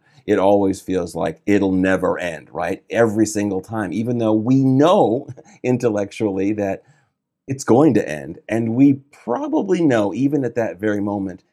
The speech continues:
it's not the worst one, right? But, um, one of the things that I also heard, learned from somebody was that there's two ways you can deal with, with some, with change, right?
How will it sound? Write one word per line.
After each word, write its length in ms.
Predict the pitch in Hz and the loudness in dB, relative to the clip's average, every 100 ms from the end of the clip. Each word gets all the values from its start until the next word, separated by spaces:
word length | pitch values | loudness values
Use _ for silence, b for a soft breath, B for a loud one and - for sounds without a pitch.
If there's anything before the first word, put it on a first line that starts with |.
| _ _ | _ _
it's 180 | - - | -20 -14
not 220 | 110 107 - | -12 -12 -12
the 240 | 90 95 | -2 0
worst 520 | 92 87 87 90 - | 0 -4 -6 -8 -14
one, 300 | - 71 64 _ _ _ _ | -14 -14 -14 _ _ _ _
right? 320 | 92 104 110 _ B B B B - | -4 -4 -6 _ B B B B 0
But, 280 | 127 - _ - | 0 0 _ 0
um, 480 | 120 107 104 101 - _ _ | 4 4 4 0 -6 _ _
one 280 | 131 147 180 | -6 -4 0
of 60 | |
the 100 | 175 | 0
things 280 | 156 151 135 | 2 2 2
that 80 | 127 | 2
I 100 | 123 | 4
also 540 | 135 143 120 110 - _ - | 2 0 0 0 -4 _ -8
heard, 400 | 107 95 110 95 | -4 -2 -4 -2
learned 380 | 92 98 101 95 | 0 2 2 -2
from 160 | 98 | -6
somebody 380 | - 92 87 90 | -4 -4 -4 -6
was 280 | 95 98 98 | -4 -4 -2
that 220 | 104 - | -4 -2
there's 180 | 107 101 | -2 -4
two 220 | - 175 | -2 0
ways 260 | 151 123 117 | 2 0 -4
you 80 | 113 | -8
can 160 | 117 | -6
deal 320 | 113 143 131 | 0 2 2
with, 240 | 113 107 - | 0 -2 -6
with 160 | 101 | -8
some, 260 | - 104 92 | -6 -6 -4
with 120 | 101 - | -8 -6
change, 440 | - 165 65 - | -4 -4 -6 -8
right? 240 | 76 92 | -8 -10